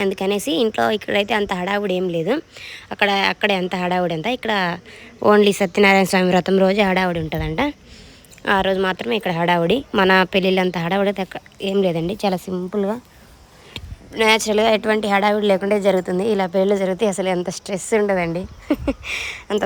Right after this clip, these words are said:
బాగా జరిగాయి పెళ్ళిళ్ళు. టీలు కాఫీలు తాగేసి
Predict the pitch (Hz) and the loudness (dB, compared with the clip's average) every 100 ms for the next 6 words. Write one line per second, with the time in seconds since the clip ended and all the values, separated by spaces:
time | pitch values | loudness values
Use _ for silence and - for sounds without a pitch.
0 | 190 190 190 202 202 185 175 165 226 240 | 4 4 4 0 0 0 0 0 -4 -6
1 | 190 190 185 185 233 - - - - - | -6 -4 -4 -4 -8 -14 -20 -20 -20 -20
2 | - - - _ _ - _ _ - 262 | -20 -20 -20 _ _ -20 _ _ -10 -4
3 | 233 226 208 220 214 214 214 214 220 - | -2 -2 -2 -2 -2 -4 -4 -4 -6 -6